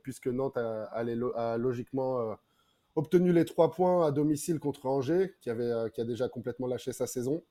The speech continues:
Et puis, euh, on, on, on pouvait attendre peut-être un exploit d'Auxerre, euh, en est, en, en accueillant, euh, qui accueillait donc Lens, euh, pour la dernière journée, mais cette équipe de Lens qui est, qui est, qui est beaucoup trop, euh,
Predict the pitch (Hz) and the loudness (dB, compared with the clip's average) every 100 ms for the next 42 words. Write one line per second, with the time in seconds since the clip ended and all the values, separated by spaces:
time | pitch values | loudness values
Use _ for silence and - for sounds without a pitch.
0 | _ _ _ 135 - 151 170 135 123 117 | _ _ _ -2 0 4 6 8 6 2
1 | 117 117 117 117 - 135 139 139 151 156 | -2 -2 -2 -4 -2 -2 0 -2 2 2
2 | 151 165 156 151 143 139 131 - 143 143 | 4 2 2 -2 0 0 -2 0 0 2
3 | 135 156 151 - _ _ _ _ _ _ | 2 0 0 -6 _ _ _ _ _ _
4 | - - 120 110 107 107 107 - 120 123 | -12 -2 2 2 2 0 -2 -2 0 2
5 | 131 120 123 120 117 117 117 113 - - | 2 2 2 2 0 0 -2 -6 -10 -14
6 | - 120 120 120 147 135 135 131 120 117 | -6 -4 -2 -2 0 0 0 0 -2 -2
7 | 110 - 120 - 131 135 123 113 127 139 | -4 -2 -2 0 0 0 0 -2 -2 -2
8 | - 113 104 _ _ _ - 131 123 131 | -2 -4 -4 _ _ _ 2 4 4 2
9 | 127 117 131 147 131 - 117 117 123 120 | 2 0 2 4 2 0 -6 -6 -4 -2
10 | 120 131 - 107 _ _ - 107 107 98 | 0 -2 -4 -8 _ _ -6 -2 -2 -4
11 | 113 104 117 120 - 117 110 | -6 -6 -6 -10 -6 -2 -2